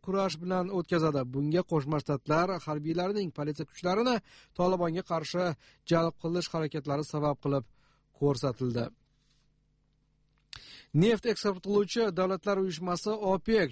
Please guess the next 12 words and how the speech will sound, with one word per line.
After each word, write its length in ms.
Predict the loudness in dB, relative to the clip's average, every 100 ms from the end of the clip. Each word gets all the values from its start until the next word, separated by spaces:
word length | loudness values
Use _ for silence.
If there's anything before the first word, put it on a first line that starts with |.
| 0
chorshanba 440 | -2 0 -2 -2 -2
kuni 140 | -2 0
yig'in, 280 | 0 0 -2 -6 -4
chorshanba 320 | 0 0 0 0
kungi 200 | 0 2
yig'inida 400 | 2 2 2 2 2 0 -12 _
kelasi 320 | 0 2 2 0
yildan 280 | 0 2 2 2
boshlab 320 | 0 -2 -4 -4
har 160 | -4 -4
kuni 140 | -4 -4
qazib 200 | -2 0